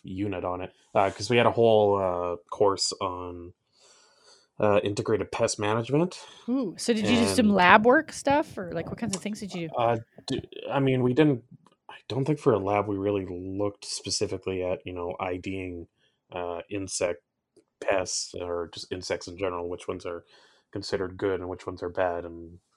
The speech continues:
Speaker 1: whatnot. But I know we talked about, uh, just biological controls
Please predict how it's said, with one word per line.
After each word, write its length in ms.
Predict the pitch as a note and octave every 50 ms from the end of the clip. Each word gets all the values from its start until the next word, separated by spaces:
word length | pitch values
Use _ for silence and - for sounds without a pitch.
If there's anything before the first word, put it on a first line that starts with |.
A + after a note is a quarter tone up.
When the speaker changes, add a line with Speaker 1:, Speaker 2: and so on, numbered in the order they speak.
| _ _ _ _ _ _ - - - -
Speaker 1:
whatnot. 500 | G2 F#2 - - F2+ F2+ F2 E2+ F2+ - -
But 200 | G2+ F#2 F2 F2 - -
I 100 | G#2+ G#2
know 140 | G#2 G2+ G2
we 240 | F#2+ F#2 F2+ E2+ - _ _ -
talked 260 | - G#2+ G#2 F#2+ -
about, 360 | F#2+ F2 F2+ F2 E2+ - - - _ _ _ _ _ _ _ _ - -
uh, 320 | F2 F2 E2+ E2+ E2 E2 E2 -
just 160 | - G2+ G2+
biological 560 | - A2 G2+ G2+ F#2+ F#2 F#2 F2 F#2 - - -
controls 880 | - A2+ - - - - A2+ A2 G#2 F#2 E2+ E2 E2 - - - -